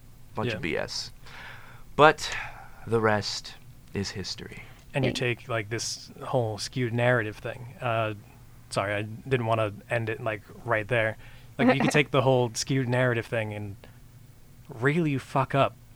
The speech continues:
Speaker 2: a lot of history if
Speaker 1: Mm-hmm.
Speaker 2: you're only getting things from, like, one source
Speaker 3: Yeah.
Speaker 1: Very true.
Speaker 2: or from, like, uh, one point of view.
Speaker 3: Yeah.
Speaker 1: Mm-hmm.
Speaker 2: Like, even with us,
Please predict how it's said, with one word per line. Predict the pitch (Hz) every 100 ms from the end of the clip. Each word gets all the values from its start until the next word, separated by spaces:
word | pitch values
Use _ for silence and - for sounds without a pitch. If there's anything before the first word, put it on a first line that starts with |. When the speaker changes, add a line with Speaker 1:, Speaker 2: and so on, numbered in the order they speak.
| -
Speaker 2:
a | -
lot | 120 117 117 120
of | 117
history | 127 117 - 104 101
if |
Speaker 1:
Mm-hmm. | 101 95 98 120
Speaker 2:
you're | 127
only | 123 120
getting | 117 113
things | 110 110 -
from, | 113
like, | 101 -
one | 117 113 110
source | - 120 101 - -
Speaker 3:
Yeah. | -
Speaker 1:
Very | 98
true. | - 98
Speaker 2:
or | 117 113
from, | 110 120
like, | 110 110 131
uh, | 110 107
one | 104 110 110
point | 113 104
of | 101
view. | 117 113
Speaker 3:
Yeah. | 208 -
Speaker 1:
Mm-hmm. | 101 101 101 - - -
Speaker 2:
Like, | 147 131 - - - - - - - - -
even | 175 196
with | 160 110
us, | - -